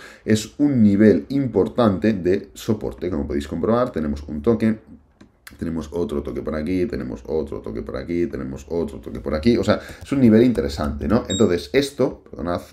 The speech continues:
alerta de trading, luego lo miramos, esto unido a un impulso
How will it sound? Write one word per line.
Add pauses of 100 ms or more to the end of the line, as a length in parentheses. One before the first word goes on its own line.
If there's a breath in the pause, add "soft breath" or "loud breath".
(120)
alerta
de
trading, (280 loud breath)
luego
lo
miramos,
esto
unido
a (140)
un
impulso